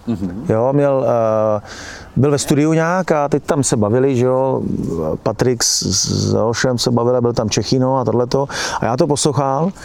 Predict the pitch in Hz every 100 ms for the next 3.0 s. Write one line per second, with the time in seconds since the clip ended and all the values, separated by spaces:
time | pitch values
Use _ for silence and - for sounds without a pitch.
0 | - - - 113 - 147 151 131 - 123
1 | 139 180 196 - 131 117 127 139 180 147
2 | - - - - - - 120 147 131 151